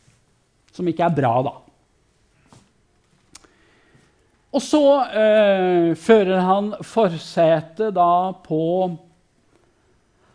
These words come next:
eh, Første Vatikankonsil fra atten sekstini til atten sytti,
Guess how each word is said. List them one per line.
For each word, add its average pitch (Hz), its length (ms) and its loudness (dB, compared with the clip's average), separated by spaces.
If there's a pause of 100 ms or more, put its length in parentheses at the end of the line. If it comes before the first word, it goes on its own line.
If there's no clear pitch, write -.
(580)
eh, 185 280 2
Første 220 320 2
Vatikankonsil 196 1120 0 (400)
fra 196 320 -8
atten 180 180 -12
sekstini 175 640 -8
til 175 220 -8
atten 175 300 -8
sytti, 220 420 -4